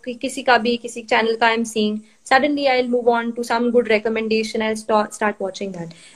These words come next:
वो होता है। तो, uh, make sure that वो थोड़ा discipline you will have to develop, that you're not going to see those websites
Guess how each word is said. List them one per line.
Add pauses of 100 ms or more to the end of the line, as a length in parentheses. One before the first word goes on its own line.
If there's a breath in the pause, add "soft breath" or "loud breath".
(120 loud breath)
वो
होता
है।
तो, (280)
uh,
make
sure
that (140)
वो
थोड़ा
discipline
you
will
have
to
develop,
that
you're
not
going
to
see
those
websites